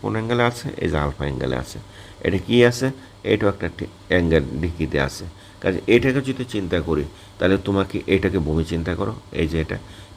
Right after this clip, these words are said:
এটাকে কোন বাহু চিন্তা করতে হবে, এটাকে চিন্তা করতে হবে সন্নিহিত বাহু।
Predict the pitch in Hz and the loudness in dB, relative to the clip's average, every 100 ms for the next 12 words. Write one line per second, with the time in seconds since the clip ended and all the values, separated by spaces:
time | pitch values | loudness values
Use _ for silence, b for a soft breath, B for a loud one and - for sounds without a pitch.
0 | - 101 113 113 110 110 123 127 117 120 | 2 2 2 0 -4 -2 -2 2 2 2
1 | 120 120 123 120 120 139 131 156 B B | 0 -2 -2 -2 -4 -2 0 0 B B
2 | B B - 117 117 107 104 98 92 78 | B B 4 6 4 0 -2 -4 -4 -2
3 | 78 78 71 78 - 101 95 78 73 62 | -2 -4 -6 -6 -2 -2 0 -2 -2 -2
4 | 65 67 65 | 0 0 -4